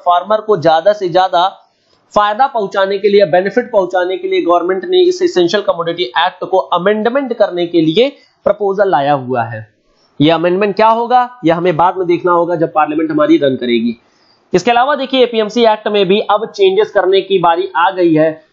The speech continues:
जहां पर farmer bound होते हैं कि वो एपीएमसी के अंतर्गत में जो मंडी है केवल वहीं बेच सकते हैं।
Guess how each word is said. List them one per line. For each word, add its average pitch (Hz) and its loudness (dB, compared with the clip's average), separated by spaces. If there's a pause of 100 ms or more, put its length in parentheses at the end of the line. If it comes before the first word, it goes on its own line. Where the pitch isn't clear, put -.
(140)
जहां 208 0
पर 254 -2
farmer 208 -2
bound 190 0
होते 190 -2
हैं 180 2
कि 180 -10
वो 202 4 (400)
एपीएमसी 214 -2
के 233 -2
अंतर्गत 202 -2
में 202 0
जो 185 2
मंडी 175 -2
है 196 0
केवल 196 0
वहीं 180 -2
बेच 190 0
सकते 175 -4
हैं। 160 0